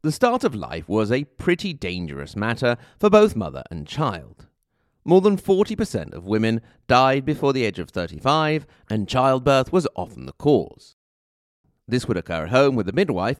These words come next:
if one could get there, and, of course, without sterile implements, possibility for blood transfusions, or emergency surgery. If you add to this that the average number of pregnancies for women in some areas could reach eight to ten,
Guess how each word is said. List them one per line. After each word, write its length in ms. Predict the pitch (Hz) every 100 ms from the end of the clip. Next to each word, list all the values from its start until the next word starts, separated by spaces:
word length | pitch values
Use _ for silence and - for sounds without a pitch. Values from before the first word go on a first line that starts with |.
| -
if 160 | 113 104
one 180 | 101 92
could 220 | 90 -
get 240 | 147 -
there, 280 | 151 147 139 _ _ -
and, 300 | 208 226 226
of 160 | 240 -
course, 460 | - 73 76 - -
without 400 | 95 95 101 104
sterile 640 | - - 101 101 101 101 113
implements, 640 | 147 151 151 147 - - -
possibility 720 | 185 180 165 160 156 - 123
for 160 | - 69
blood 280 | 165 180
transfusions, 840 | - 104 92 - 90 90 95 95 95 _ _
or 160 | 127 139
emergency 520 | 113 69 76 69 73
surgery. 640 | - 123 110 87 60 - _ _ _ _ _ _ _ _ _ _ _ _ _ _ -
If 140 | 185
you 100 | 208
add 180 | 247 269
to 80 | 233
this 200 | 110 82
that 100 | 87
the 120 | 98
average 300 | 104 113 135
number 220 | 107 98 92
of 100 | -
pregnancies 600 | 101 104 101 - 101 -
for 100 | 85
women 260 | 101 107
in 140 | 90 90
some 300 | - 208 135
areas 540 | 85 78 67 69 67
could 220 | - 101
reach 420 | 107 117 113 - - _ -
eight 360 | 147 139 - -
to 140 | -
ten, 580 | - 294 269 95 104